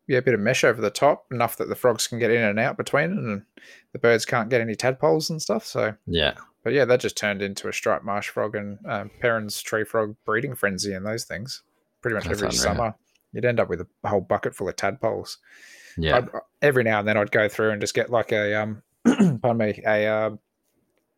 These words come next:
Speaker 1: like, a boiled lettuce leaf or something like that and just chuck it in and let, let 'em munch down on that for, like, a week or two.
Speaker 2: Yeah.
Speaker 1: If I really wanted to care for 'em too much. Otherwise, just whatever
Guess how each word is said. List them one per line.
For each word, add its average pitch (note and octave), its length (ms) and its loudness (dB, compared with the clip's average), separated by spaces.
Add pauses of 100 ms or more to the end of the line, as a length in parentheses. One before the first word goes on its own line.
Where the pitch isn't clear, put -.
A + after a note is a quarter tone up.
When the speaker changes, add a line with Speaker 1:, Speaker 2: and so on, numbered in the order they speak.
(160)
Speaker 1:
like, A#2+ 80 -2
a G#2 60 -2
boiled G2+ 340 0
lettuce G#2 280 0
leaf A2 200 2
or A2 40 2
something G#2+ 240 -4
like G#2 120 -2
that A2 140 2
and A2 60 -12
just G#2 180 -8
chuck - 200 -4
it G#2+ 80 0
in A2+ 160 -2
and A2+ 200 -4
let, A2+ 220 0
let A2+ 180 2
'em A2 120 -4
munch A#2 300 -6
down A2+ 200 0
on A2+ 80 -4
that A#2 180 -8
for, B2+ 100 0
like, A#2 120 -4
a A#2 60 0
week A2+ 200 -2
or B2 60 -4
two. C3 260 0 (680)
Speaker 2:
Yeah. D#2 340 2 (500)
Speaker 1:
If A#2 80 -4
I A2+ 40 2
really G#2+ 240 0
wanted G#2+ 260 -4
to G#2 100 -8 (260)
care B2+ 220 4
for B2+ 160 6
'em B2+ 100 0
too C3+ 220 2
much. C#3+ 260 0
Otherwise, A2+ 400 2
just A#2+ 200 0
whatever G#2+ 280 4